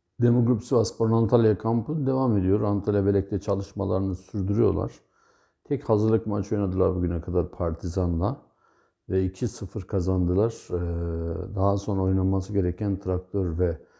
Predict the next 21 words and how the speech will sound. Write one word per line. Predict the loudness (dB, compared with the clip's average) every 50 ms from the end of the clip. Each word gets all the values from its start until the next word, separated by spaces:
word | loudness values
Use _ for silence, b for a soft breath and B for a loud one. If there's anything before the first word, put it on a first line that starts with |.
| b b b b b _ -2
Letonya | -2 -2 0 0 2 2 2 2 2
ekibiyle | 0 -2 -2 -4 -2 0 0 2 2
oynanması | 0 0 0 0 0 0 0 0 -2 -2 -2 0
gereken, | 0 0 0 -2 -2 -4 -6 -6 -6 -8 -10 -4 -2
daha | 0 0 0
önceden | 0 0 0 0 -2 -2
planlanan | -4 -4 -4 -2 0 0 2 2 0 0 0
karşılaşmalar | -2 -4 -2 -2 -4 -6 -4 -2 -2 0 0 0
ertelendi. | 0 0 -2 -2 -2 -2 -2 -2 0 0 -2 -2 -4 B B B B B B B B B B -4
Ama | 0 0 2
Antalya | 2 2 2 2 2 2 2 0 0
kampında | 0 -2 -2 0 0 -2 -2 -2 0 0 0
dün, | 0 0 0 -4 -4 -2
e, | 0 0 2 4 4 4 4 2 2 2 2 0 0 -2 -4 -6 -8 -6
teknik | -6 -6 -4 -4 -4 -4 -4 -4 -4
direktör | -4 -4 -4 -2 -2 -2 0
Rıza | 0 0 2 2 2
Çalınbay | 2 0 -4 -6 -4 -2 -2 -2 0 2 2
bir | 2
açıklamada | 2 2 0 -4 -6 -4 -2 -2 0 2 2 2
bulundu. | 2 2 2 2 2 2 2 0 0 0 -2